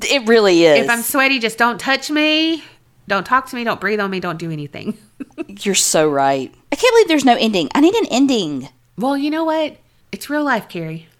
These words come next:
Speaker 1: Well, that's why I don't like the real life stories. Didn't you hear my
Speaker 2: <laughs>
Speaker 1: chat at the beginning? Surely with all this stuff he's been on, like, somebody can help him.
Speaker 2: Yeah. I think he's met a lot of people who've tried to help him and stuff, and hopefully he's back to his normal life.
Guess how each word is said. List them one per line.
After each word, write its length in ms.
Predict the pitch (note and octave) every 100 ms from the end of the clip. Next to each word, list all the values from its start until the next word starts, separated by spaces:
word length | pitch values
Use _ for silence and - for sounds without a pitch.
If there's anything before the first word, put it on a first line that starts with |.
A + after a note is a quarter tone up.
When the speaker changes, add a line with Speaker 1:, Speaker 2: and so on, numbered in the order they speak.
| -
Speaker 1:
Well, 180 | F#3+ G#3+
that's 240 | G#3+ G#3+ A3
why 120 | G#3
I 40 |
don't 160 | G#3+ G#3
like 160 | G3+ A3+
the 60 |
real 120 | A3
life 160 | A3 A3
stories. 280 | - A3+ E3+
Didn't 180 | G3+ A#3+
you 80 | A#3+
hear 180 | B3+ A#3+
my 260 | A#3 A3+
Speaker 2:
<laughs> 380 | - F#4 F#4 F#4
Speaker 1:
chat 280 | - A#3+ A#3+
at 100 | A#3+
the 60 |
beginning? 480 | A3 A3+ B3 C4 C4+ - - - - - - - - _ _
Surely 400 | - - C5 G#4
with 180 | G3+ F3 -
all 180 | F3 G3+
this 140 | F#3
stuff 240 | - F3 F3+
he's 200 | E3 E3
been 200 | D#3+ D3
on, 240 | C#3 B2+
like, 180 | C#3 -
somebody 460 | - A#3 G3+ D3+
can 160 | C3+ B2
help 240 | - C#3 -
him. 280 | - D3+ - _ -
Speaker 2:
Yeah. 440 | G#3+ A3 E3 D3 - - -
I 80 | C4+
think 200 | D#4+ D4+
he's 220 | D#4 G3+
met 280 | G3+ A#3 -
a 60 |
lot 240 | G#3 G#3 G3+
of 60 | F#3+
people 260 | G3+ G3+
who've 380 | G3 G3+ F3 E3 - -
tried 300 | A3 C4 G3
to 60 |
help 300 | E3 G3+ -
him 200 | E3+ D#3+
and 140 | D3 D3+
stuff, 340 | F3 D3+ D3+
and 340 | D3+ D3+ D3 - -
hopefully 260 | D4+ D4+
he's 160 | C4 F#3+
back 260 | F3+ F#3+ -
to 80 | F#3+
his 200 | F#3 E3+
normal 440 | F#3 E3+ D3 C#3
life. 520 | D#3 D#3 B2 D3+ -